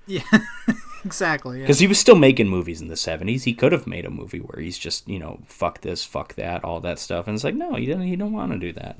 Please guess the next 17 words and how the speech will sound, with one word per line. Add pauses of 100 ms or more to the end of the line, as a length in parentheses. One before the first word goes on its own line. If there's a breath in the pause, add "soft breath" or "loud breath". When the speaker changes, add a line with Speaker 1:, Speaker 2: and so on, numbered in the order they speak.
Speaker 2:
That
Speaker 1:
Yeah.
Speaker 2:
wasn't
who
John
Wayne
was. (180)
Speaker 1:
I
think
his
character
that
he
played
that
mo-,
that